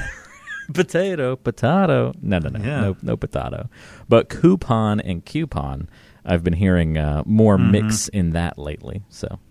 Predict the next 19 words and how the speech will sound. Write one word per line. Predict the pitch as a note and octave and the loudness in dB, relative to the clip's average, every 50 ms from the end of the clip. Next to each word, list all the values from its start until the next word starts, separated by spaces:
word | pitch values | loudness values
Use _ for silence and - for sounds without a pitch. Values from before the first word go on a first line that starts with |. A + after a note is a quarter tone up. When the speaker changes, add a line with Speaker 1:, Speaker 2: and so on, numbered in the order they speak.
| _ _ | _ _
Speaker 1:
in | F2 | -2
any | F2+ E2+ D2+ | 0 0 0
event, | C#2+ C#2 D2 D2+ - | -2 -4 -4 -6 -4
a | - - | -2 0
bit | F2 F2+ | 2 2
of | E2 D2+ | 2 0
a | D#2 | 0
sidetrack, | - - F2 D#2 D2+ - - B1 A1+ - - - | 0 0 0 0 -2 -4 -6 -8 -8 -8 -10 -8
but, | - B1 A#1 - - - - | -8 -8 -8 -8 -10 -12 -10
uh, | - - F2 E2+ E2+ - | -8 -8 -10 -10 -10 -10
the, | - C2+ D#2 E2+ - | -12 -6 -4 -4 -2
the | - F2 | -2 -2
word | E2 D#2+ E2+ E2+ D#2 | 0 0 0 0 -2
got | E2 D#2+ - - | -4 -6 -8 -6
stuck | - F2+ E2 - | -4 -4 -4 -4
in | D#2+ D#2 | -4 -6
my | D2 D2 | -4 -4
head | D#2+ E2 F2 D#2+ D2 | -4 -4 -4 -4 -4
there. | D2+ D2+ D#2 F2+ | -6 -6 -6 -8